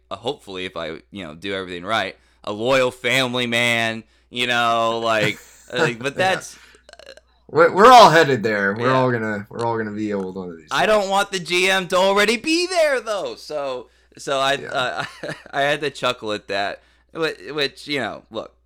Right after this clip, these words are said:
Speaker 1: like I said, it's a great way to describe somebody. Don't want that in the next general manager. Um,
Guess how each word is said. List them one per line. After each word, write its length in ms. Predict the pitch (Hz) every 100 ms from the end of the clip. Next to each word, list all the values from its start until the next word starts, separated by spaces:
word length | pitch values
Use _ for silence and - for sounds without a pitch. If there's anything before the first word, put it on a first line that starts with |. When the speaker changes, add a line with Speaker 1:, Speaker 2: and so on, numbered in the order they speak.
| _
Speaker 1:
like 120 | 104 101
I 40 |
said, 260 | - 71 - -
it's 80 | -
a 40 |
great 200 | 143 165
way 120 | 156
to 60 | 143
describe 380 | 127 - 127 113
somebody. 440 | 123 113 113 110
Don't 340 | 98 131 131 110
want 260 | 117 107
that 300 | 107 107 104
in 140 | 98 104
the 60 |
next 340 | 98 98 95 -
general 360 | 104 98 92
manager. 720 | 90 92 92 90 87 92 92 - _ _ _ -
Um, 640 | 101 98 92 87 80 -